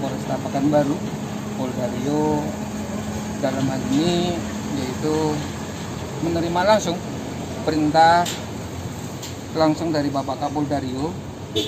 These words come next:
tentang situasi ini. Yang jelas kewaspadaan lebih ditingkatkan terhadap Mako Polri,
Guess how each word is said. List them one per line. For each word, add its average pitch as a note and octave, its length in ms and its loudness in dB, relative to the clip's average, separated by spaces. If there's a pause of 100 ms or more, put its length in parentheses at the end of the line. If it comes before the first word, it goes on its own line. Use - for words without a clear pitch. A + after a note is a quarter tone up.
(180)
tentang D3+ 480 4
situasi D3+ 800 -4 (720)
ini. D#3 160 6 (160)
Yang C3+ 240 0
jelas E3+ 220 2 (260)
kewaspadaan C#3+ 640 -2
lebih B2+ 320 -4 (160)
ditingkatkan C3+ 720 -2 (1700)
terhadap C#3+ 480 2 (320)
Mako D#3 400 4
Polri, D#3+ 320 4